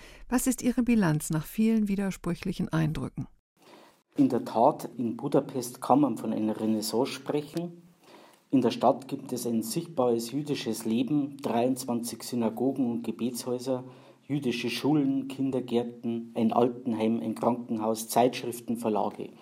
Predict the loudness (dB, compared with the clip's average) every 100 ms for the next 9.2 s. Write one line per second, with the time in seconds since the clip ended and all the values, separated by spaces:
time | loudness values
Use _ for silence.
0 | -20 -20 -20 _ _ 2 6 4 2 -4
1 | -6 -2 2 2 0 -2 0 0 0 -2
2 | 2 2 2 -6 -6 -8 -6 -6 -2 -2
3 | -2 -2 -4 -4 -6 -8 -6 -6 -6 -6
4 | -8 -12 -16 -20 -20 -20 -10 -2 2 4
5 | 4 4 4 2 -4 -4 -2 0 2 2
6 | 2 2 2 0 -4 -8 -8 -2 0 0
7 | 0 -4 -4 0 0 0 0 0 0 0
8 | -2 0 -2 -2 -4 -6 -8 -4 -2 -2
9 | -6